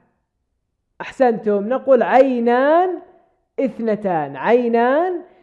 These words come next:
اثنتان. عينان اثنتان. مؤنث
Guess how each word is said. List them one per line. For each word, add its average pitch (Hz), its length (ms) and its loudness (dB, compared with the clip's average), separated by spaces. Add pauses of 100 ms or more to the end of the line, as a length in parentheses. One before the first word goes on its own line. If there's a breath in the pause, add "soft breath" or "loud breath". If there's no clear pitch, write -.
(220 soft breath)
اثنتان. 185 880 -2 (720)
عينان 208 560 0
اثنتان. 170 640 -6
مؤنث 254 600 -4